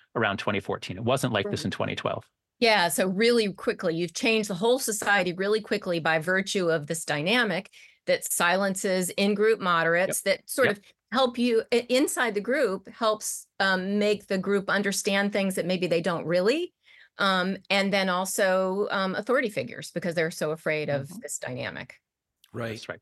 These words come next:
Speaker 3: right.
Speaker 1: And then once the authority figures, um, betray their trust, now you have people, especially on the right, they look at these, 'cause most of these are left-leaning, the, the institutions.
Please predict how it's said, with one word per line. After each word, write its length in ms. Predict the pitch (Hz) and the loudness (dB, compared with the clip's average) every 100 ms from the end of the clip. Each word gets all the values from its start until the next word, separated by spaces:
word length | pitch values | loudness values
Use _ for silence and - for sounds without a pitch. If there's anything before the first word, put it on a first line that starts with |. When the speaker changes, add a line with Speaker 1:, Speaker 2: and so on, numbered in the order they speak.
| - | -10
Speaker 3:
right. 260 | 120 107 - | -8 -8 -8
Speaker 1:
And 120 | 123 | -4
then 100 | 139 | 0
once 200 | 143 147 | -2 0
the 80 | 135 | -2
authority 340 | 117 185 240 | 0 2 2
figures, 560 | 220 135 104 101 98 - - - - _ _ - | 2 0 2 2 2 0 -8 -20 -20 _ _ -2
um, 340 | 107 101 110 - _ | 0 0 -2 -8 _
betray 360 | - 120 131 113 | -2 0 0 0
their 140 | 101 | 0
trust, 440 | - 101 92 - - _ _ _ _ _ _ _ _ - _ | -2 -2 -4 -6 -14 _ _ _ _ _ _ _ _ -20 _
now 540 | - 120 175 226 143 117 | -2 0 2 2 2 0
you 140 | 135 | -4
have 220 | 123 123 | -4 -4
people, 340 | - 131 123 123 | -2 -2 -2 -4
especially 460 | 123 - 143 - | -2 -2 -2 0
on 100 | 135 | 0
the 100 | 107 | 0
right, 320 | 101 160 202 113 | -2 0 0 -2
they 120 | 101 | -6
look 280 | 98 240 269 | -4 -4 -4
at 120 | - | -6
these, 420 | 110 92 95 - - 143 | -6 -6 -8 -12 -8 -4
'cause 160 | - 135 | -2 2
most 220 | 180 - | 0 0
of 40 | |
these 120 | 151 117 | 0 2
are 60 | |
left-leaning, 580 | 107 101 127 131 82 113 - _ _ _ _ _ - | 0 0 0 0 -2 -10 -18 _ _ _ _ _ 0
the, 240 | 101 - - | 0 0 -2
the 280 | 101 95 | -2 0
institutions. 720 | 123 117 - 196 202 - 113 | 0 -2 -2 -2 -2 -4 -10